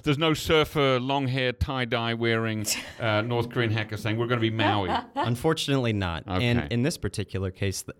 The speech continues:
Speaker 2: and about Holy Ghost, actually,
Speaker 1: Yeah.
Speaker 2: one other thing they did was that they claimed that they were doing this sort of hacktivism by,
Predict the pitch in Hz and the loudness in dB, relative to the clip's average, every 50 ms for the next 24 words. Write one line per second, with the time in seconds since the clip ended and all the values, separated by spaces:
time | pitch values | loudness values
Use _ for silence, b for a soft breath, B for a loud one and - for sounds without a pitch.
0 | _ - 107 104 b b b b b - 110 120 117 110 - 123 127 123 113 101 | _ -4 -4 -4 b b b b b 0 2 2 2 2 2 0 0 2 0 0
1 | 92 101 107 120 117 - - 87 87 87 - - - 87 87 87 85 95 104 104 | 0 0 0 0 -2 -4 -6 -6 -6 -6 -6 -8 -8 -6 -6 -4 -2 2 2 2
2 | 95 87 - - 120 123 127 139 135 135 117 - - - 98 95 92 92 87 - | 2 0 -2 -2 0 2 2 2 2 2 0 0 -2 -4 -4 -2 -2 -4 -4 -4
3 | 95 92 92 95 92 92 92 - 95 - - 92 90 - - - 120 117 113 110 | -4 -4 -2 -2 -2 -2 -2 -4 -8 -6 -6 -8 -8 -8 -8 -6 -4 -2 0 -2
4 | 107 95 98 90 - - 95 92 92 92 87 90 110 120 135 131 117 107 98 95 | -2 -2 -4 -6 -4 -4 -4 -4 -2 -4 -4 -2 0 2 4 4 2 2 -2 -4
5 | 92 - - 104 92 92 90 - - 120 120 120 _ - 90 95 92 95 98 87 | -6 -6 -6 -6 -6 -6 -8 -6 -6 -6 -6 -6 _ -10 -8 -8 -8 -8 -10 -10
6 | 85 92 - _ _ _ _ _ - 95 | -10 -12 -14 _ _ _ _ _ -8 -8